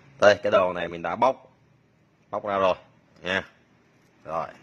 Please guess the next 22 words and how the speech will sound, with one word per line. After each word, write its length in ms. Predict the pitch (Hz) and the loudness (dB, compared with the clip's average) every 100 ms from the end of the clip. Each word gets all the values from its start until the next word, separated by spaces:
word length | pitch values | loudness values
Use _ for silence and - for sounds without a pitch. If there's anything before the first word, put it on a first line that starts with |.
| - | -8
đây. 240 | 87 90 87 - - - - - - - - - - - - - - - - - - - - - - - - - - - - - - - - - - - - - - - | -2 0 -2 -8 -20 -20 -20 -20 -20 -20 -14 -12 -12 -14 -20 -20 -20 -20 -20 -20 -20 -20 -20 -20 -20 -20 -20 -20 -20 -20 -20 -20 -20 -20 -20 -20 -20 -20 -20 -20 -18 -6
Rồi, 240 | 73 82 80 - | 0 0 -2 -12
mình 160 | 73 76 | -14 -12
sẽ 320 | - 85 90 | -6 -2 0
vuốt 180 | 101 120 | 0 0
cho 100 | 110 | 0
nó 80 | 92 | -2
nhọn 280 | 98 98 82 | 2 2 2
lại, 160 | 85 78 87 | -2 -4 -8
mình 100 | 78 | -12
sẽ 120 | 90 | -2
ngâm 260 | 110 117 | 0 0
ra 100 | 107 | 0
mát. 240 | 107 120 135 - - _ _ _ - - | 0 0 -2 -8 -20 _ _ _ -20 -14
Đó. 420 | 73 82 101 104 - - - - - - | -4 2 2 2 -4 -20 -20 -20 -18 -2
Lỡ 260 | 95 101 131 | 2 4 4
may 220 | 123 117 | 4 2
ngâm, 320 | 117 117 113 | -2 -6 -4
à, 160 | 110 110 | -4 -6
xíu 280 | - 120 135 | -6 -6 -4
<laughs> 40 | |
thôi, 260 | 175 160 | 0 0